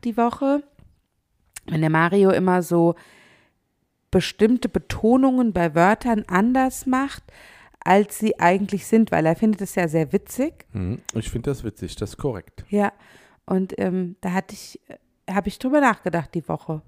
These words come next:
Speaker 2: Und zu welchem Ergebnis bist du
Speaker 1: Nein,
Speaker 2: gekommen?
Speaker 1: und habe dann auch verschiedene, ähm, Wörter mir mal so genommen und
Speaker 2: Aha.
Speaker 1: überlegt, wie man die aussprechen kann.
Speaker 2: Und?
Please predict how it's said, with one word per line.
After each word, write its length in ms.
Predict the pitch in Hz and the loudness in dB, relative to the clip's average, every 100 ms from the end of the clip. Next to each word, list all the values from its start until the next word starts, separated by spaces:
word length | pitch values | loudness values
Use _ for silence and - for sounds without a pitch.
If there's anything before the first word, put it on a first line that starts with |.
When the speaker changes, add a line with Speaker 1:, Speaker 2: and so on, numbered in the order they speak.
| _ _ | _ _
Speaker 2:
Und 260 | 143 160 | -2 -2
zu 100 | - | -4
welchem 300 | 117 120 120 | -2 -2 0
Ergebnis 420 | 104 - 120 - - | -4 -2 -2 -4 -2
bist 280 | 143 - | -2 -2
du 40 | - | 2
Speaker 1:
Nein, 180 | 247 285 | 4 6
Speaker 2:
gekommen? 140 | 240 226 | 6 6
Speaker 1:
und 40 | |
habe 120 | 214 | 2
dann 180 | - 202 | 2 0
auch 200 | 190 220 | 4 4
verschiedene, 1000 | - 254 - 233 240 233 220 208 202 190 - | 4 2 2 -2 -2 2 4 4 6 4 2
ähm, 460 | 180 185 180 175 170 - _ - | 2 2 2 0 -6 -10 _ -16
Wörter 520 | 165 196 214 220 247 226 | 4 6 6 4 2 4
mir 200 | 202 190 | 4 4
mal 220 | 185 170 | 4 2
so 100 | 170 | 0
genommen 480 | - 180 196 262 294 | 0 4 4 4 2
und 140 | 208 | 2
Speaker 2:
Aha. 60 | 202 | 4
Speaker 1:
überlegt, 400 | 202 185 208 208 | 4 4 2 2
wie 60 | 208 | 0
man 200 | 190 180 | 0 0
die 140 | 175 | 0
aussprechen 600 | 165 214 - - 262 285 277 | 2 0 0 -2 -2 -2 -4
kann. 260 | 285 294 | 4 4
Speaker 2:
Und? 120 | - | 4